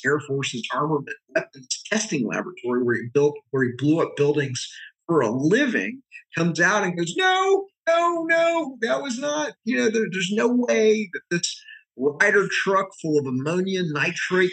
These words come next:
fuel oil explosive could have done the damage. There's evidence of Busan damage where you've got,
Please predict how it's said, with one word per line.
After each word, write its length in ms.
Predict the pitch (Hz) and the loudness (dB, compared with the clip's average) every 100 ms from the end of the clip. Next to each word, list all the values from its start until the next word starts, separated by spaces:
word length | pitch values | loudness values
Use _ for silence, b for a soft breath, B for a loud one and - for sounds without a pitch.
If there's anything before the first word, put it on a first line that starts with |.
| - - | -2 -4
fuel 400 | 160 180 185 185 | 4 6 6 4
oil 280 | 180 180 165 | 2 2 2
explosive 720 | 131 - - 175 185 180 185 180 - | 0 -4 -4 -2 0 0 -2 -6 -6
could 100 | 151 | -6
have 120 | - | -4
done 200 | 151 151 | -4 -2
the 300 | 143 - 147 | -6 -8 -4
damage. 480 | 180 190 190 180 160 | -2 0 0 0 -2
There's 300 | 120 - - _ | -2 -4 -10 _
evidence 360 | 151 165 165 160 | -4 0 -2 -2
of 140 | 113 123 | -6 -2
Busan 560 | 156 175 - 180 180 180 | 0 0 0 -4 -4 -4
damage 440 | 160 170 180 170 - | -4 -2 -2 -2 -2
where 120 | 123 | -2
you've 200 | 120 123 | 0 -2
got, 160 | 123 | -2